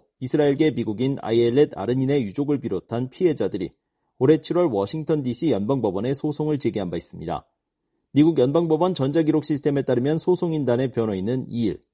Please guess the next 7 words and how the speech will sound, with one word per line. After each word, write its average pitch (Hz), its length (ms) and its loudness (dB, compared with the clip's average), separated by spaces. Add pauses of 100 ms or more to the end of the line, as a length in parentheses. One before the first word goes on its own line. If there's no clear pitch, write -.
(260)
새로운 160 400 4
원고가 139 540 2
포함된 113 500 -4
소장 160 460 -4
수정본을 123 720 -2
재판부에 117 480 0
제출했습니다. 82 800 -6